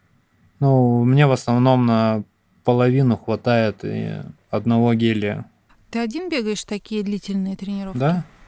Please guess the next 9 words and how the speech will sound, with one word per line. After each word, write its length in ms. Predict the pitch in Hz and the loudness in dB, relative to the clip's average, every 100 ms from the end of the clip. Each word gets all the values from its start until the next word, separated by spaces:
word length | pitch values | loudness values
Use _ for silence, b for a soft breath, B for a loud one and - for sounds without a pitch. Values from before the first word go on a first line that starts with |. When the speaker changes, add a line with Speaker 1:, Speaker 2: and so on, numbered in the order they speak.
| _ _ b b _ | _ _ b b _
Speaker 1:
Нету 300 | 127 147 143 | 0 2 4
Speaker 2:
И 80 | 123 | 2
Speaker 1:
единомышленников. 760 | 117 120 120 151 147 127 120 120 | 4 4 4 4 4 4 4 4
Speaker 2:
тренера 240 | 269 262 | 4 2
у 80 | 254 | 0
тебя 280 | 240 240 247 | 0 2 6
нет, 340 | 240 233 - | 6 4 -2
и 120 | 240 | -6
сам 540 | - 226 240 262 254 | -2 2 4 6 6